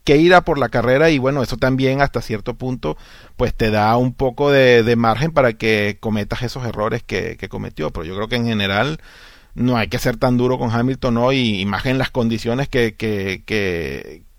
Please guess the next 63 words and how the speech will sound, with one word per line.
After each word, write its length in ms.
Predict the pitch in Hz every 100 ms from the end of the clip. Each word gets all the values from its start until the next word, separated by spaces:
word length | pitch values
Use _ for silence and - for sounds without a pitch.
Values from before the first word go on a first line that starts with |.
| - _
que 80 | -
hemos 220 | 110 123
visto 520 | 123 113 - 123 110 104
de 120 | 104
la 100 | 101
carrera. 540 | 101 98 110 127 180 - - - - -
No, 240 | 113 110 101
no 140 | 104
se 100 | 131
le... 80 | 123
y, 220 | 98 82
y 160 | 82 110
bueno, 200 | 143 127
y, 160 | 98 92
y 160 | 98 85
la, 240 | 113 104 98
la 120 | 104
otra 160 | 107 117
cosa 220 | 123 120
que 60 | 120
hemos 160 | 117
comentado, 520 | 123 113 110 135 127
que 200 | 107 104 -
desde 180 | 113
un 140 | 139 117
principio 560 | 127 117 131 110 131
él 80 | 131
decía 340 | 127 123 127 131
que 120 | 120
quería 260 | 113 120
correr, 480 | 120 123 123 131 135 - - - -
que 440 | 127 117 113 113
no 160 | 110 120
había 260 | 110 113 123
suficiente 540 | 143 139 139 135 135
luz 280 | 143 175 123
y 20 |
todo 260 | 113 110 127
eso, 180 | 131
yo 120 | 139 135
creo 120 | 135
que 120 | 139
no 100 | 135
es 80 | 127
más 260 | 139 135
que, 580 | - 156 139 131 120 104 - - - - - -
que 120 | -
esa 180 | 113 143
situación 580 | 151 143 135 120 139 139
en 60 | 151
la 100 | 131
que 80 |
estaba, 380 | - - 139 151
que 60 | 117
estaba 300 | - 107 110
prácticamente 640 | 113 123 117 131 147 123 117
eliminado, 560 | 120 120 120 131 117
sin 180 | - 113
posibilidades, 720 | 110 110 117 117 117 120 160
y, 220 | 180 147 120
y 120 | 123
veía 340 | 113 110 123
que 260 | 127 139